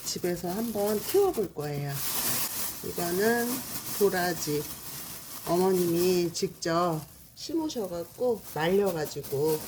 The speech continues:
이렇게 주신 건데, 어, 시골에서 소라하고 무쳐 먹어봤는데 너무 맛있더라고요. 이거는 멸치. 이게 완도산 멸치라고 맛있다고 그래요.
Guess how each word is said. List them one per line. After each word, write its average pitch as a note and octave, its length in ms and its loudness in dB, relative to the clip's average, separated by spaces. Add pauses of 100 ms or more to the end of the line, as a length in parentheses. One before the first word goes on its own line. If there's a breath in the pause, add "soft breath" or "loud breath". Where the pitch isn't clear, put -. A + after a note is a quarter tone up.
(100)
이렇게 D#3 280 2
주신 E3+ 360 -4
건데, F#3+ 420 4 (420 loud breath)
어, F#3+ 160 0
시골에서 A#3 1080 0
소라하고 E4 640 0
무쳐 F#3+ 320 -4
먹어봤는데 F#3+ 880 -2
너무 G#3+ 260 4
맛있더라고요. D3+ 800 -2 (1080)
이거는 F3+ 420 2 (1040)
멸치. E3 720 2 (380)
이게 F#3 200 -2
완도산 A3 760 2
멸치라고 F3+ 920 2
맛있다고 E3+ 580 0
그래요. D#3+ 300 2